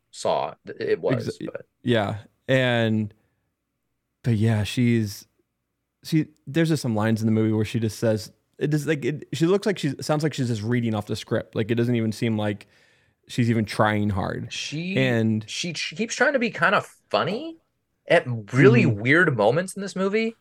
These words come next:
Speaker 1: And I had read that, like, they had rewritten all of these roles a few different times to accommodate different actors. And I think that what you see is just a jumbled version of a character. Like,
Speaker 2: Mm.
Speaker 1: they, like, they rewrote this, this role for Ellen DeGeneres at one point for it to be more of a comedy.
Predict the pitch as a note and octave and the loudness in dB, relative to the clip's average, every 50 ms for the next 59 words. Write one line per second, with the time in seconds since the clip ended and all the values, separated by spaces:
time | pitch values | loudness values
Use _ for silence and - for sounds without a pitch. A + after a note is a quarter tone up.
0 | _ _ - - C3+ D3 E3 G3 G#3 D#3 A2+ G2+ A2+ A#2+ C#3+ D#3+ D#3 C#3 C3 - | _ _ -4 0 2 4 6 6 4 4 4 4 4 6 6 4 4 2 0 0
1 | - A2 A2 A2 G#2+ - G#2 A#2 C3+ C#3 D#3 D3 B2+ G#2+ A2 C3+ D#3 C#3+ G#2+ A#2+ | 2 4 4 2 2 0 0 2 2 4 4 0 -2 -2 -10 -10 -8 -6 -2 -2
2 | C#3 - D#3+ D#3+ D#3+ D#3 D3+ - - G#3 C3 D3+ D#3 C#3 C3+ D3+ A2+ G2 F#2+ G#2 | -2 -2 -4 -8 -8 -8 -8 -2 0 2 2 2 2 0 -4 -8 -8 -2 2 4
3 | G#2 A#2 C3+ C#3+ C#3 B2+ A2 - - A#2 B2 C#3 D3 C#3+ D3+ C3+ - - G2+ G#2 | 4 6 4 2 2 0 -4 -4 -6 -8 -4 -4 -4 -4 -4 -6 -6 -4 0 0
4 | G#2 A2 A#2+ C3 C#3+ C3+ C3+ - - A#2 A2 - - G#2+ A2 A#2+ A#2 - B2 A2 | 2 2 2 0 -2 -4 -8 -8 -8 -8 -8 -4 -2 0 2 2 2 2 0 -4
5 | - A#2+ - - E2 F2+ - - - D3+ E3 F3 D#3 - - G#2 G#2+ C#3 D3+ - | -4 -4 -2 -2 -2 -2 -2 -2 -2 -2 -2 -2 -4 -6 -4 -2 -2 -2 -2 -6
6 | G3 F#3+ F#3+ - G3 E3+ - - - G#2 G2+ - - A2+ G2+ G#2+ C#3+ E3 D#3+ - | -10 -10 -8 -4 -4 -4 -4 -4 -6 2 2 2 2 2 -2 -4 -2 -2 -2 -4
7 | - F#3 G3 F#3+ D3 B2 - C#3 C#3+ - - - A2 G#2 F#2 - - - A2 B2 | -4 -4 0 0 0 2 4 4 4 4 4 0 0 0 -2 -8 -8 -4 2 2
8 | B2 C3 D3 D3 E3 F3 D#3+ C3 - A2+ A2+ B2+ C3+ C3+ C3 C3+ B2 A#2+ - - | 2 2 2 0 -2 -2 -2 -2 2 4 4 4 2 0 -2 -4 -4 -4 -4 -2
9 | B2 B2+ F3+ E3+ - - C#2+ - - _ _ _ _ _ _ _ _ _ - - | 0 0 0 0 -4 -4 -6 -6 -6 _ _ _ _ _ _ _ _ _ -2 2
10 | B2 B2+ B2+ A#2+ D3 D3 - - _ _ _ _ _ _ _ _ - - C3 C#3 | 2 4 6 6 4 4 2 -2 _ _ _ _ _ _ _ _ -2 0 0 0
11 | C3+ - _ _ _ - C#3+ A#2+ D3+ D#3 D3 E3 F3+ F3+ F#3+ G3 F#3+ - - B2+ | 0 -4 _ _ _ -10 0 2 2 2 2 0 -2 -2 -2 -4 -2 -4 -6 -6
12 | - - - _ _ _ _ - B2+ D3 C#3 - B2+ C3+ D3+ D#3 D3+ - C#3 - | -6 -10 -16 _ _ _ _ -2 0 0 0 2 6 6 6 6 6 4 0 2
13 | C3 D3 D#3 D#3+ C#3+ C3+ B2+ - - B2+ C#3 D3+ A#2 F2+ E2 - - G#2+ - G2 | 4 4 6 4 4 2 -2 0 0 0 2 2 2 0 0 -2 -4 -4 -4 -4
14 | F#2+ F#2 - - G2+ F#2 F2 - - - B2 A#2+ - B2 C3 C3+ B2+ G#2+ G2+ G#2+ | -6 -6 -6 -6 -4 -4 -4 -4 -4 -6 -6 -4 -4 -4 -4 -2 0 2 4 4
15 | A#2 B2 B2+ - - A2+ A#2+ D#3+ E3 G2 E2 D2+ C#2+ C#2+ | 4 2 0 -4 -2 0 0 0 0 -2 -4 -4 -8 -10